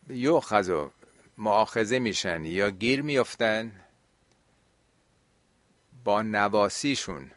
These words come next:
نواسی یعنی، چون جمع داره میگه راجع به مجرمین، مجرمی جمعن.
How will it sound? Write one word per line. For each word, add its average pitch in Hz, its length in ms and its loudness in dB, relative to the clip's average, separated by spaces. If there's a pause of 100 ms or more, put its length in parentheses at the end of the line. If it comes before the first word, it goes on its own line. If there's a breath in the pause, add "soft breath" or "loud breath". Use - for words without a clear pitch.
(420)
نواسی 95 680 -4 (140)
یعنی، 104 180 -10 (340)
چون 110 220 -8
جمع 101 280 2
داره 98 180 -2
میگه 95 220 -4
راجع 107 280 -2
به 113 140 0
مجرمین، 95 680 -4
مجرمی 82 400 -8
جمعن. 80 360 -4